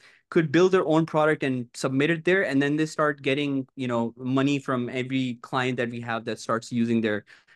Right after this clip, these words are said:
app product. So that scaled our, you know, uh, our, our sort of abilities as a product in terms of scaling. And then on the same aspect, we started to engage with universities locally,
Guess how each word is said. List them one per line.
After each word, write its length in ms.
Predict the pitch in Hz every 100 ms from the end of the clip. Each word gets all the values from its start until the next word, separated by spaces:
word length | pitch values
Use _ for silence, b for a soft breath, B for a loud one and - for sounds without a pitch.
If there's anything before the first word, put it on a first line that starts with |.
| _
app 140 | 120 117
product. 400 | 185 156 110 B B -
So 160 | - 185
that 240 | 233 269
scaled 640 | - - 175 185 208 196 -
our, 460 | 135 139 139 131 -
you 140 | 143
know, 260 | 135 127 127
uh, 40 |
our, 340 | 123 123 123 127
our 180 | 135 131
sort 160 | 147
of 120 | 143 151
abilities 600 | 139 147 156 165 170 151
as 100 | 139
a 60 |
product 420 | 123 - 123 131 127
in 100 | 117
terms 220 | 120 117
of 80 | 117
scaling. 400 | 165 170 135 135
And 140 | 139
then 220 | 165 175 - _ -
on 180 | 165 202
the 100 | 208
same 460 | - 175 190 202
aspect, 540 | 131 151 180 - 131 135
we 120 | 143
started 440 | 156 - 170 180 -
to 380 | - 156 151 151
engage 480 | 151 139 139 170 180
with 140 | 180 143
universities 640 | 131 131 135 147 147 127
locally, 580 | 127 143 147 120 117